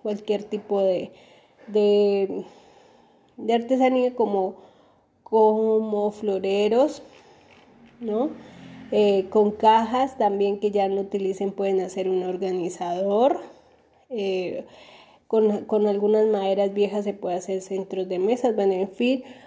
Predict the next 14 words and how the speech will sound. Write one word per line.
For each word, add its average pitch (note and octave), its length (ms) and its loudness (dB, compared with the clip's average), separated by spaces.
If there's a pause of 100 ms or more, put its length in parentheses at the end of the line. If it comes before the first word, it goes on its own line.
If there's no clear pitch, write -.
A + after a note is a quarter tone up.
o G#3+ 60 -4
sea, G3+ 260 4
para G3+ 320 4
utilizar A3 420 0
materiales A3+ 560 0
reciclables, G#3+ 640 0
o G3+ 60 -4
sea, F#3+ 160 -4
se F#3+ 140 -8
puede F#3 320 -4
hacer F#3+ 320 -2 (160)
muchas, B3+ 580 2
muchas G#3+ 400 0
manualidades. F#3 760 0